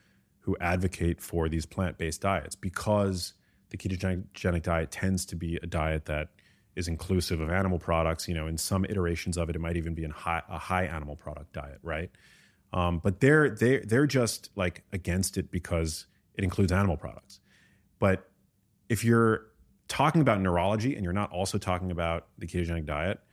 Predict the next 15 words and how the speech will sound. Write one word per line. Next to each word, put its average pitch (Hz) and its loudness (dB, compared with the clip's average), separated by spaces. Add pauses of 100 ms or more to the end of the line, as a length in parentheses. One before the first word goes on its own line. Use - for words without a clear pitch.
(380)
then 90 0
you're 90 2
doing 98 2
a 90 2
massive 87 0
disservice 76 -6
to, 73 -6
uh, 71 -8 (240)
to - -8
patients, 82 -2
I - -6
think, 80 -8
around 73 -6
the 73 -6
world. 78 -2